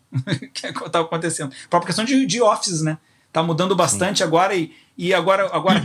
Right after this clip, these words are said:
Speaker 2: <clears throat>
Speaker 1: claramente que se percebe que precisa do office, por exemplo, dizer, "Ah, mas vai acabar os offices." Não vai acabar. Pelo contrário, vai se fortalecer. Agora, mas com talvez uma pegada de que eu não preciso do escritório como uma questão pra eu, eu vou usar o escritório muito mais pra uma lógica criativa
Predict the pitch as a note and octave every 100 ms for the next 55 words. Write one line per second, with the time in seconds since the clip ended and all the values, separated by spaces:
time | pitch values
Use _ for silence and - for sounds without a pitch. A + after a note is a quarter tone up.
0 | C#3+ - G3+ A#3+ G3+ A3+ - - G3+ F#3
1 | G#3 G#3+ C4 - B3+ - A3+ C4 B3+ G#3+
2 | G#3+ - G3 F#3 D#3+ F3+ F#3 G3+ D4 F#4+
3 | F4 C4+ C#4 A#3 G3 D#4 G4 F#4+ G4 B3+
4 | C#4+ F3 - _ _ _ _ _ _ _
5 | _ _ G#3+ C4 G#4 G4+ D4 D#4+ G3+ C3
6 | D3+ C#3+ C#3 D#3+ F3 G3+ A#3+ C#4 E4 D4+
7 | C#4+ C4+ C3+ C3 - - F3 E3 G3 B3+
8 | C4+ C4 - D4 C4+ B3+ F3+ A3 A#3+ B3+
9 | A#3+ F#3+ A3 B3+ - C4 C4 B3+ - C4
10 | C4 - G#3+ G3 G3+ G#3+ A#3 B3 B3 -
11 | - A3 B3 A#3+ D#3+ - _ D#3+ F3 F3
12 | G3+ - - G#3+ A3+ A3 A3 F#3+ E3+ E3
13 | D#3 G3+ E3+ - B3 F#3+